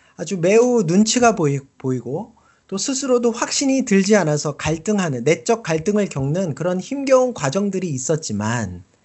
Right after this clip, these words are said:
결국 하나님의 명령과 성령의 이끄심에 순종하여 나아갔던 베드로의 이 행동으로 인해 "땅 끝까지 복음을 전하라"는 예수님의 명령이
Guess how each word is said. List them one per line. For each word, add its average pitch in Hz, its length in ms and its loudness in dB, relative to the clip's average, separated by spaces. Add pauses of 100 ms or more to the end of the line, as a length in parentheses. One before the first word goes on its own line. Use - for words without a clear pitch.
(600)
결국 226 600 2
하나님의 240 540 0
명령과 190 840 0
성령의 247 560 0
이끄심에 185 680 -2
순종하여 220 960 -2 (300)
나아갔던 156 840 0
베드로의 165 580 0
이 165 360 -2
행동으로 233 540 2
인해 117 540 0 (800)
"땅 233 240 0
끝까지 226 580 -2
복음을 202 440 0
전하라"는 165 680 0
예수님의 185 600 0
명령이 139 840 -2